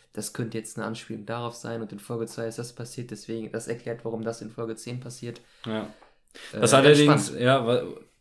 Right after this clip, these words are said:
Speaker 2: was diesen Hype aber auch noch krasser macht irgendwie, äh, und wo es dann auf, gestern gab's ganz fett in jeder Zeitung,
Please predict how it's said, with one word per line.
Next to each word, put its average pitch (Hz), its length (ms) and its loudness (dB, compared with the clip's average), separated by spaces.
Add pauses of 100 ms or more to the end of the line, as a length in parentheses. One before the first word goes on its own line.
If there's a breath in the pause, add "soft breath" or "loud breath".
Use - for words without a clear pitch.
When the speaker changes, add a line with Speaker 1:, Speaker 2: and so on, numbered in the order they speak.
(260)
Speaker 2:
was 113 400 -6
diesen 117 480 0
Hype 131 260 6
aber 117 220 2
auch 120 120 2
noch 120 180 0
krasser 127 340 -4
macht 113 440 -6
irgendwie, 117 680 -2
äh, 110 520 0
und 107 440 -8 (240)
wo 107 80 -10
es 110 140 -4
dann 113 160 -2
auf, 107 200 -10 (220)
gestern 127 720 2 (340)
gab's 117 380 0
ganz 123 300 0
fett 127 260 0
in 117 420 -4 (120)
jeder 120 340 0
Zeitung, 123 600 0